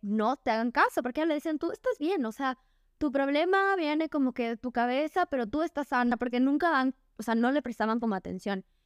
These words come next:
Y yo decía, "Qué feo, o sea, en verdad lo que uno busca, eh, es ese apoyo y ese acompañamiento". Entonces decía, "Yo espero poder llegar a ser esa persona que te acompañe en el proceso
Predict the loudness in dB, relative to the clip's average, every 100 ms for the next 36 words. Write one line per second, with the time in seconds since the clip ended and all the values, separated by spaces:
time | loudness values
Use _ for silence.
0 | _ _ -2 0 2 0 2 0 2 2
1 | 2 2 2 2 4 2 2 0 0 -2
2 | -2 0 0 0 -4 -2 0 0 -2 -2
3 | -2 -4 -6 -4 -2 -2 -2 0 2 2
4 | -2 -2 -2 -2 -2 -2 2 2 2 -2
5 | -8 -4 -4 -4 -2 0 0 -2 _ 0
6 | 2 2 0 -2 _ _ _ -2 0 2
7 | 0 2 0 0 0 -2 -2 -6 -4 -2
8 | -2 -4 -6 -6 -4 0 2 2 2 0
9 | 0 -2 -2 -2 -4 -2 -2